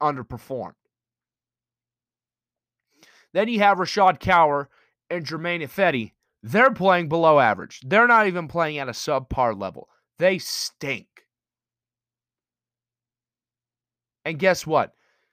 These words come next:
We are so many games into the season now that it looks like you can't fix that and that you're not going to fix that.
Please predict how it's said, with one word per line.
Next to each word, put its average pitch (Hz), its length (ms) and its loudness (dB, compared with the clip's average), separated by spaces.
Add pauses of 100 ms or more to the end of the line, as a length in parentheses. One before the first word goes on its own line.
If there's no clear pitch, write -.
(720)
We 202 360 -6
are 170 260 0
so - 680 2
many 226 360 -2
games 180 500 -2
into 180 200 -12
the 170 100 -12
season 165 400 -10
now 139 180 -2
that 135 180 -2
it 123 160 -4
looks 156 440 -4
like 113 340 -2 (460)
you 170 160 -6
can't 170 300 -4
fix - 340 -10
that - 160 -12 (720)
and 170 180 2
that 185 120 2
you're 185 140 4
not 180 300 0
going 147 240 0
to 110 80 -8
fix - 360 -10
that. 92 200 -12